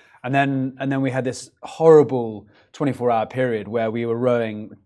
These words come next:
desperately trying to get west. But in order to get west, we were sort of rowing into the weather. And we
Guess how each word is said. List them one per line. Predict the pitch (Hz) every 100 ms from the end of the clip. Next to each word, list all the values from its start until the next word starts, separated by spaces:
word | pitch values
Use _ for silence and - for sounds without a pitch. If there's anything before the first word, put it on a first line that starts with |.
| -
desperately | 131 - 131
trying | 131 120
to |
get | 110 101
west. | 113 104 90 - - _ _ _ _ -
But | 123
in | 135
order | 143 123
to | 117
get | 120 113
west, | 131 117 - 127
we |
were | 117 110
sort | 123 107
of | 135
rowing | 135 127 117 110 117
into | 156 139 123 123
the | 113
weather. | 120 120 - - - _ _ _ _
And | 107
we | 107